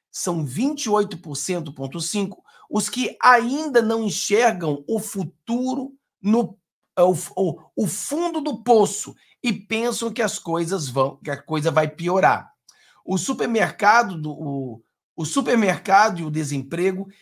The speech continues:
estão na base do pessimismo. Cinquenta e cinco por cento dos brasileiros sentem no bolso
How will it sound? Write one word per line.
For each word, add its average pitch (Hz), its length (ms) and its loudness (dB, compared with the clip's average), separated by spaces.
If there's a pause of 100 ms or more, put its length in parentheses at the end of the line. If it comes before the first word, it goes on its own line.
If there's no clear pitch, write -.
estão 233 320 -2
na 233 160 4
base 175 640 6
do 165 80 -2
pessimismo. 170 880 -6 (220)
Cinquenta 160 440 -6
e 156 60 -6
cinco - 260 -8
por - 140 -8
cento 139 300 -6
dos 135 160 -10
brasileiros 170 640 -2
sentem 220 480 -4
no 202 120 -2
bolso 185 540 2